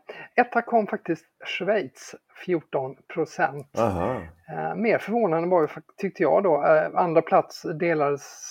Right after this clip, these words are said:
Speaker 1: av, eh, Nederländerna och Argentina. Nederländerna förvånar mig lite med tanke
Speaker 2: Ja,
Speaker 1: på att det är
Speaker 2: där har det ju
Speaker 1: klassiska
Speaker 2: alltid varit
Speaker 1: rivaler.
Speaker 2: lite, eh,
Speaker 1: Ja.
Speaker 2: dålig stämning dem emellan.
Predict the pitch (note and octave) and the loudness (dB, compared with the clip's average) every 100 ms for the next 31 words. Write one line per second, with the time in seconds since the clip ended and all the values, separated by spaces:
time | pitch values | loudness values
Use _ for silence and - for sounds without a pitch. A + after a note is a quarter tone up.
0 | - - F3 D#3 D3 C#3+ D3 D3 D3 D3 | -18 -6 0 2 0 0 0 0 0 -4
1 | C#3+ _ _ _ - - _ - E3 F3 | -10 _ _ _ -20 -20 _ -6 -2 0
2 | D3 C#3 C3 C3 C3 C#3 D3+ E3 - - | 0 2 2 0 -4 -6 -4 -6 -6 0
3 | D#3 D3 D3 C3+ - G3 D#3 C#3 D#3+ G3 | 2 2 -4 -6 -6 -4 -4 -2 -2 -2
4 | - - - F#3 F#3 G#3 D3 E3 G3 A#3 | -6 -18 -18 -10 -4 -2 -2 -2 -2 0
5 | A#3+ D#3+ C#3+ D#3 D#3+ - D3 C#3+ D#3 C3 | 0 0 -2 -6 -6 -8 -14 -14 2 6
6 | D#3+ F3+ E3 E3+ - F3 G3 D3 C#3 D3+ | 6 4 -2 -10 -4 8 12 12 12 10
7 | G#3 F#3+ G3 E3+ D#3 C#3+ D#3 - C#3+ C#3 | 6 6 6 6 8 8 6 6 4 6
8 | D3 B2+ - _ D#3+ D#3 E3+ C3 D#3+ D3+ | 4 2 -8 _ 6 8 8 2 -2 10
9 | E3+ E3 C3+ C3 D3+ D3+ D3+ A2+ C#3+ C3 | 12 12 10 6 4 4 2 0 4 4
10 | A2 A2+ B2 B2+ | 4 0 0 -2